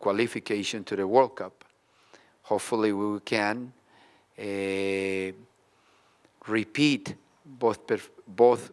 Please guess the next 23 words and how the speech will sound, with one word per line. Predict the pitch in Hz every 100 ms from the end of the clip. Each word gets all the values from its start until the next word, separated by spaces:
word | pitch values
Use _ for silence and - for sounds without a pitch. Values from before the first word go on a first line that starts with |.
| _ -
performances | 104 - 135 131 110 - 107 101 - - _ _ _ _ _ _
against, | 107 107 104 98 92 -
uh, | 104 101 101 98 98 98 98 _ _ 127 - _
qualify, | - 110 107 - 110 107
against, | 104 101 101 104 104 - - -
uh, | 104 98 98 92
Honduras | 113 104 113 117 113 104
and | 104
United | 104 104 107 101
States. | - - 147 98 - - - _ - - - - _ _
And | 104 101
as | 98
I | 107
say | - 113 113
before | 110 - 117 110 113
in | 110 104
Spanish, | - 120 110 110 - - -
I | 107
think | - 113 110 107 - - - - _ _ -
the | 104
players | 113 117 113
that | 107 101
have | 110 110 -